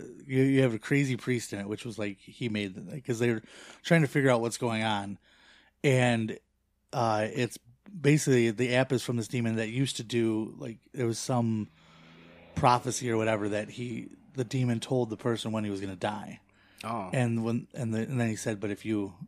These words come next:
Speaker 1: you know, you can't use this information to change your life. You have to still do what you would have done to die at that time." And so now, but now it's like, "Yo, let's bring it into the new world." And, you know, if she, everything she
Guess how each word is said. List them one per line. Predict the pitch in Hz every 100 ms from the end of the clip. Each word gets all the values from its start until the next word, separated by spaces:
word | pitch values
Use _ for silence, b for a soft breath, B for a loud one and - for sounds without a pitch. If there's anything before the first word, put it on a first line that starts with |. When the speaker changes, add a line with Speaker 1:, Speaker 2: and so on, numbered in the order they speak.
| - _ _ _
Speaker 1:
you | 131
know, | 101
you | 104 101
can't | - 123 110 -
use | 120 127 113
this | 113 101
information | 117 104 107 147 208 110 101
to | 95
change | - 120 110
your | 98
life. | 104 98 - - _
You | 123 110
have | 107
to | - 110 107 B B B B B -
still | - 131 113
do | 120
what | 113 101
you | 117
would | 110
have | 107 101
done | 110 98 92
to | 107
die | 113 107
at | 104 -
that | 101
time." | - 120 85 95 - -
And | 120 107 104 98
so | -
now, | 104 98
but | 110 104
now | 104
it's | -
like, | 107 131
"Yo, | 185
let's | 160 -
bring | 131 127
it | 120
into | 120 110
the | 110 104 B B B B B -
new | 135
world." | 113 104 98 117
And, | 107 104 107 - -
you | 135
know, | 110
if | 101
she, | - 113 110 -
everything | 143 151 165 151
she | - 135